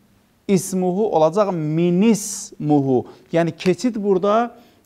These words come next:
e, de-, keçid deyəndə, yəni bura biz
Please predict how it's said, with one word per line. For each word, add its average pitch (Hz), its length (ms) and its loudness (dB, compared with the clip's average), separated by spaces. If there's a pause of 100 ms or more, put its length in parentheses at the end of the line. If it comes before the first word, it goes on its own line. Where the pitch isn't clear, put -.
e, 143 420 0
de-, 143 280 -6
keçid 196 360 -4
deyəndə, 208 320 -2
yəni 170 320 -6
bura 214 240 2
biz 165 380 -6